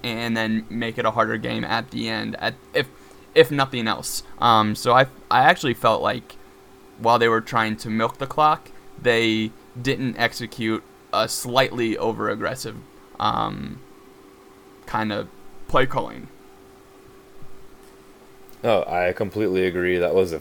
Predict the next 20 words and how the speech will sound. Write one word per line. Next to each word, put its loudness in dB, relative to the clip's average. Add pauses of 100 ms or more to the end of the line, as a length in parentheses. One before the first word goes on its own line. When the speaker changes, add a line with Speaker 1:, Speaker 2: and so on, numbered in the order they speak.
(140)
Speaker 2:
it 0
was 0
a 0
fine 2
play 2
call, 0 (680)
the, 2 (460)
that 4
play, 2 (440)
but, 4 (1000)
you -12
know, -10
it's, -4 (220)
uh, -2 (440)
mm. -10 (680)
Speaker 1:
Well, 4
and 4
the 6
Speaker 2:
Mm. 6
Speaker 1:
oth-, 4